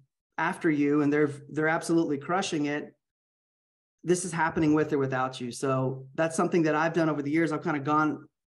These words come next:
I focused on it, then not focused on it, focused on it, then not focused on it. So just staying consistent with it.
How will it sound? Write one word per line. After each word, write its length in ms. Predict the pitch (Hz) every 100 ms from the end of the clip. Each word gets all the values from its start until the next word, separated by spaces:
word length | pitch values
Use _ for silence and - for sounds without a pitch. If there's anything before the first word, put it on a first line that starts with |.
| -
I 80 | 139
focused 380 | 214 208 208
on 160 | 208 196
it, 120 | 185
then 160 | 151 143
not 240 | 143 123
focused 320 | - 135 127 127
on 120 | 123
it, 120 | -
focused 340 | 185 185 202
on 120 | 185 185
it, 100 | 156
then 120 | 143
not 240 | 143 135
focused 340 | 147 135 - 135
on 180 | 131
it. 100 | 127 - _ _ _ _
So 540 | - 143 139 139 139 - _ -
just 180 | 208 220
staying 260 | 247 247
consistent 540 | 240 180 190 196 208 196
with 180 | 202 214
it. 180 | 208